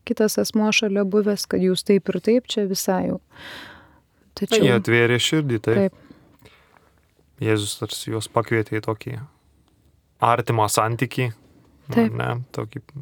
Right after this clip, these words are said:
Speaker 2: norėjau juos pažinti, tokį meilės santykį.
Speaker 1: Įdomiausia, kad tas santykis yra abipusis, nes štai dabar savo širdį atvėrė mokiniai šitoj vietoj.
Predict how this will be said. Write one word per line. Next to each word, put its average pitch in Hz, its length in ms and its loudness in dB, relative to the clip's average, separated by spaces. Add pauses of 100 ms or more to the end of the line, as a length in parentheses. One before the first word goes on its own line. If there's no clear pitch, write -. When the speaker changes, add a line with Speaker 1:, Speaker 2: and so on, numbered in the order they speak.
(240)
Speaker 2:
norėjau 117 380 4
juos 113 180 0
pažinti, 117 560 0 (480)
tokį 110 160 -10
meilės 113 380 -6
santykį. 107 500 -10
Speaker 1:
Įdomiausia, 220 560 6
kad - 160 0
tas 208 160 2
santykis 226 560 4
yra 208 180 4
abipusis, 185 840 2
nes 202 300 4 (140)
štai - 280 4
dabar 202 340 4
savo 202 260 4
širdį 233 540 4
atvėrė 202 460 6
mokiniai 214 500 6
šitoj 185 400 2
vietoj. 190 400 2